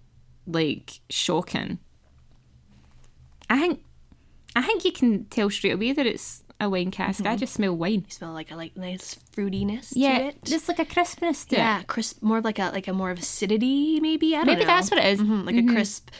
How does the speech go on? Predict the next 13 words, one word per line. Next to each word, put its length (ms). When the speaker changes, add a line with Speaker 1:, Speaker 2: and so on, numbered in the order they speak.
Speaker 2:
like, 120
lighter 320
fruits, 440
Speaker 1:
It's 80
Speaker 2:
maybe. 80
Speaker 1:
definitely 320
more 100
complex 680
and 100
Speaker 2:
Mm-hmm. 80
Speaker 1:
harder 220
to 340
describe. 500